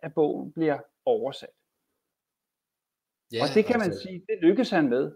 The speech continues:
Speaker 1: at den bliver ikke oversat. Der
Speaker 2: Mhm.
Speaker 1: kommer så nogle andre bøger, og dem vil vi vende tilbage til, men, men Tissots bog, den kommer, noget terapi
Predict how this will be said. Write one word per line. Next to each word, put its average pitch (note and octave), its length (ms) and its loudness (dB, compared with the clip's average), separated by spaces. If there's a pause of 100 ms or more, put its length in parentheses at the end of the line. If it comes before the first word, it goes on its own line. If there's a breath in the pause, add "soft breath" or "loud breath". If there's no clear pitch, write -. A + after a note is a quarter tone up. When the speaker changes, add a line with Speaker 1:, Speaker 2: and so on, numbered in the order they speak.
(140)
Speaker 1:
at D3+ 160 -2
den F#3 120 2
bliver A3 240 6
ikke F3+ 140 6
oversat. B2+ 380 0 (480)
Der D#3+ 80 2
Speaker 2:
Mhm. C#3 80 -6
Speaker 1:
kommer G#3 240 4
så F3+ 140 -6
nogle C#3 200 -2
andre G3+ 280 0
bøger, D#3+ 240 2
og B2+ 340 -2
dem E3 160 -4
vil E3 120 -8
vi D3+ 140 -8
vende D3 120 2
tilbage D3 440 -2
til, D#3+ 120 -4
men, D3+ 180 0
men D3 280 0
Tissots G#3+ 420 -2
bog, E3+ 240 2
den F#3 160 -2
kommer, F#3+ 320 2 (880 soft breath)
noget D#3 340 4
terapi G#3 500 -2